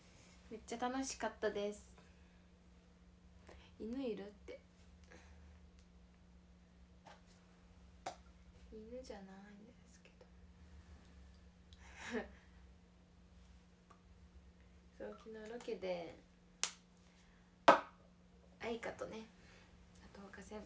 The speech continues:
輩と仕事に行ってきたんですけど、もうめっちゃ最高だっ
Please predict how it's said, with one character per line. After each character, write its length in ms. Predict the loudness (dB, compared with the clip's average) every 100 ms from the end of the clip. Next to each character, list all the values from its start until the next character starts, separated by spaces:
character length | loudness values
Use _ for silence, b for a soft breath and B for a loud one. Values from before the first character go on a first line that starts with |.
| 0
輩 160 | 0
と 200 | -2 -8 -10 -16 -16 -16 -18 B B B B -12
仕 240 | -8 -6
事 280 | -6 -6 -6
に 80 | -6
行 40 |
っ 20 | -8
て 200 | -4 -6
き 100 | 0
た 160 | 4 4
ん 80 |
で 100 | 4
す 140 | 0 -2
け 100 | -4
ど、 180 | -4 -6 -10 B B B B -20 -20 -20 -20 -20 -18 -18 -18 -18 -18 -18 -18 -18 -20 -20 -18 -18 -18 -18 -18 -18 -18 -20 -16 2
も 300 | 6 8 8
う 20 |
め 640 | 8 10 12 12 10 10 8
っ 80 | 6
ち 100 | 6
ゃ 40 |
最 240 | 8 8
高 220 | 8 4 6
だ 120 |
っ 80 | 6